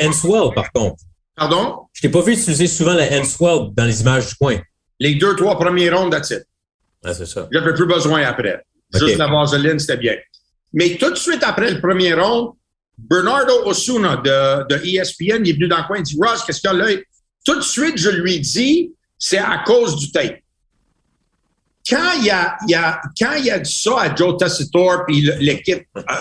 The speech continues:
Speaker 2: euh,
Speaker 1: <laughs> D S P N.
Speaker 2: de E S P N, Russ Amber, il a dit, « Eh, t'es sûr, là, c'est ça ? » Tout d'un coup, ils ont trouvé leur reprise, puis ils ont vu exactement que c'était le côté du gant qui s'est brûlé sur le,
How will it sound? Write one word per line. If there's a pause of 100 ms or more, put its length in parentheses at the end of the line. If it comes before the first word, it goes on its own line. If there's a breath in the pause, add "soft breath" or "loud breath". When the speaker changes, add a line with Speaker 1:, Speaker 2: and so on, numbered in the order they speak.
Speaker 2:
euh,
Speaker 1:
<laughs>
D
S
P
N. (540)
Speaker 2:
de
E
S
P
N, (300)
Russ
Amber,
il
a (160)
dit, « (260)
Eh, (120)
t'es
sûr,
là,
c'est
ça ? » (540)
Tout
d'un
coup,
ils
ont
trouvé
leur
reprise,
puis
ils
ont
vu
exactement (300)
que
c'était
le
côté
du
gant
qui
s'est
brûlé (220)
sur
le,